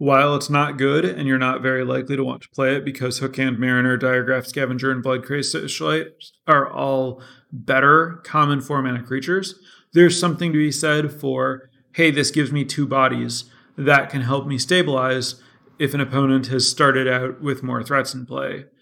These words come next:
You know, it, the three one can trade with an attacker, and then the one one is kind of offering a bit of a life cushion by being able to chump something,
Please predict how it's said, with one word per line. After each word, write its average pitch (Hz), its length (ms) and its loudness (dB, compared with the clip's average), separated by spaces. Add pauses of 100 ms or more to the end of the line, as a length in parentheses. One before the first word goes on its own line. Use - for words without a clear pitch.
(160)
You 165 180 -2
know, 123 220 -4
it, 151 180 -2
the 139 140 0
three 156 220 4
one 147 240 4
can 135 120 -6
trade 139 240 2
with 135 140 2
an 147 140 -2
attacker, 131 520 2
and 127 140 0
then 131 120 -4
the 131 80 0
one 127 200 0
one 123 220 0
is 117 320 -10
kind 131 200 -4
of 123 200 -2 (400)
offering 135 680 -2
a 135 280 -4
bit 131 120 -6
of 123 80 -8
a 127 60 -8
life 135 320 -8
cushion 127 720 -6
by 139 160 -6
being 143 220 -6
able 143 160 -10
to 143 80 -18
chump 175 260 -4
something, 170 460 -4